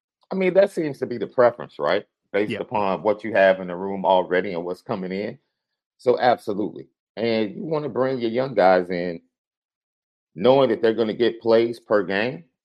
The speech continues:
Speaker 1: Like,
Speaker 2: Yep.
Speaker 1: okay, you guys are gonna play five to ten per game.
Speaker 2: Yes.
Speaker 1: But we're not expecting you to be our top performers. If one of you guys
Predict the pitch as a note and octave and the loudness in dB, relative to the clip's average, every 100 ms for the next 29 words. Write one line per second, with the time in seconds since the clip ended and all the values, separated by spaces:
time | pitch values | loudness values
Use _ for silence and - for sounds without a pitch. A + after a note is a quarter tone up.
0 | _ E2 E2+ A2 A2 F#2 B2 C3+ A#2+ G#2+ | _ -10 -4 -2 0 -2 2 6 8 6
1 | G#2 F#2 - F#2+ - E2 D#2 D#2 - E2+ | 0 -4 -2 -2 0 0 0 -4 -10 -10
2 | D2 - C#2+ C2 C2 _ _ _ _ _ | -10 -8 -8 -10 -18 _ _ _ _ _
3 | A#2 - - _ _ - E2+ A2 G#2 G2 | -12 -12 -16 _ _ -4 2 4 4 2
4 | F#2+ F2+ - - - A#2 - F2+ E2 D2+ | 0 -2 -12 -4 0 0 -2 -10 -8 -10
5 | B1+ - _ _ _ _ _ _ _ _ | -12 -16 _ _ _ _ _ _ _ _
6 | F#2 F2+ F#2 E2 - A2 E2 - D#2+ G#2+ | -6 0 2 2 2 2 2 0 -8 -6
7 | F#2 D2 A#1+ _ _ _ _ _ _ _ | -6 -8 -14 _ _ _ _ _ _ _
8 | - F#2 F2 G#2 G#2+ A2+ G#2+ G#2+ A2 G#2 | -6 -4 -2 -2 0 -2 4 6 6 4